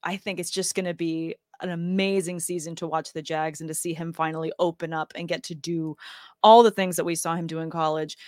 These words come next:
just at a higher level, showing his level of maturity, having, you know, dealt with the season that he just dealt with for his rookie year. I think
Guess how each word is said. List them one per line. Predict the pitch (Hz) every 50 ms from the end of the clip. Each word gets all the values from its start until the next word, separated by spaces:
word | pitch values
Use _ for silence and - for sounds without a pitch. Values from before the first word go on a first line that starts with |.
| - - - - _
just | - 190 175 - 175
at | 170 175
a | 170 165 - _ _ _ _ _ _
higher | - - - 220 226 208 214 208 202 196
level, | 175 175 170 160 160 160 156 156 156 156 - _ _ _ _ _ _ _ _ _ _
showing | - - - - 226 214 214 214 208
his | 202 208 190 185 170
level | 180 180 175 160 175 175
of | 170 151
maturity, | 165 165 160 - - - 175 170 165 160 165 170 165 165 - - - - - - _ _
having, | - 180 175 175 175 165 160 165 160 170 - - _ _ _ _
you | - 170
know, | 156 151
dealt | 147 139 196 190 190 175
with | 196 185
the | 190 190
season | - 185 175 156 175
that | 165
he | 165 165
just | - 165 160 -
dealt | - 160 160 -
with | - 160 156 147 147
for | - 170 156
his | 143 175 170 - -
rookie | 160 170 165 - 175
year. | 165 156 151 151 156 147 - -
I | - 254 294
think | - - 208 196 190 -